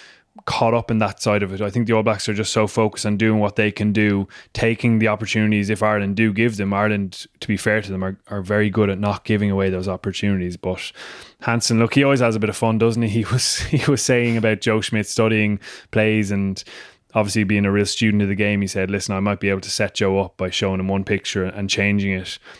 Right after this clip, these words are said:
I think Joe Schmidt will feel exactly the same as well, that he's got a certain portrayal of Ireland painted into the minds of the All Blacks, and he might be able to spring something else. They're gonna expect a few of his trick plays, so that's gonna be really fascinating.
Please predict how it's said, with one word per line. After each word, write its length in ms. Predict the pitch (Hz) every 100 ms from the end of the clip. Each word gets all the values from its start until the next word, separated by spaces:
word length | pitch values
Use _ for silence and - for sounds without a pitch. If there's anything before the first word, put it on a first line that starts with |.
| _
I 80 | 120
think 160 | 113 98
Joe 220 | 110 107
Schmidt 260 | - 117
will 80 | 104
feel 220 | 101 110
exactly 420 | 104 101 104 - 107
the 100 | 98
same 300 | 110 104 101
as 100 | 101
well, 220 | 107 104
that 120 | 95
he's 220 | 107 104
got 240 | 104 98 - - - - _ _ 127
a 260 | 107 107
certain 400 | 107 120 113 117
portrayal 500 | - 113 - 113 113
of 80 | 110
Ireland 460 | 110 110 107 104 -
painted 380 | - 110 110 107
into 240 | 110 107 101
the 80 |
minds 320 | 101 107 107 104
of 80 |
the 80 | 95
All 180 | 104 104
Blacks, 300 | 104 101 -
and 20 |
he 60 | 104
might 180 | 104 98
be 60 |
able 100 | 101
to 80 | 101
spring 320 | - 107 104
something 300 | 98 101 98
else. 260 | 101 101 -
They're 200 | 101 104
gonna 120 | 104
expect 380 | 101 - 104 -
a 40 |
few 220 | - 104
of 80 | 104
his 160 | 98 -
trick 300 | - 107 -
plays, 340 | 104 98 92
so 240 | - 95 95 - - - -
that's 220 | - 95 -
gonna 100 | 98
be 100 | 98
really 220 | 98 95
fascinating. 520 | - 98 - 95 90